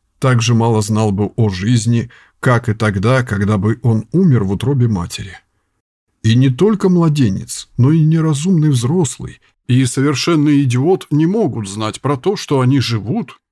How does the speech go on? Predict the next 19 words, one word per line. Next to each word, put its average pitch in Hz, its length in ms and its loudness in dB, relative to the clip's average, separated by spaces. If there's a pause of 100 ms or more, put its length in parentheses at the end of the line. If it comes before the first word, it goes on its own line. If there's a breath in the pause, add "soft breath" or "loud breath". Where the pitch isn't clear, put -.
и 113 120 0
живут 110 440 -2
другие 135 540 2
существа. - 720 -10 (1000)
И 123 100 4
потому 147 480 2
они 185 240 4
не 190 300 4
имеют 143 440 2
человеческой 98 720 -4
жизни. 98 440 -10 (960)
Жизнь 190 400 4
человеческая 185 760 0
начинается 156 640 2
только 165 400 -2
с - 80 -6
проявления 127 720 2
разумного 107 600 0
сознания, 95 800 -8